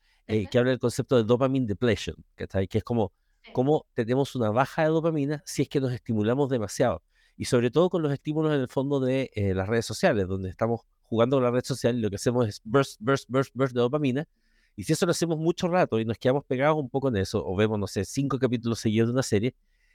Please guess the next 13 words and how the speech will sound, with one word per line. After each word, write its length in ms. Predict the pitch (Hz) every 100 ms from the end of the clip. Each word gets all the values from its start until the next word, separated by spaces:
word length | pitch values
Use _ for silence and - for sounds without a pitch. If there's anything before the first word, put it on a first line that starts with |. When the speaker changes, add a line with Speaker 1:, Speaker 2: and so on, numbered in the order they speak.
| _ _ _
Speaker 1:
aunque 280 | 127 127 117
estemos 400 | - - 196 202
motivados, 420 | 175 139 127 95
aunque 180 | 101 110
tengamos 420 | 113 107 151 143
ganas, 380 | 123 170 143 160 _ _ _ _ _ -
no 160 | 131
tenemos 300 | 143 139 165
la 80 | 165
dopamina 340 | 151 131 147 147
suficiente. 420 | 139 - 156 92
O 20 |
sea, 120 | -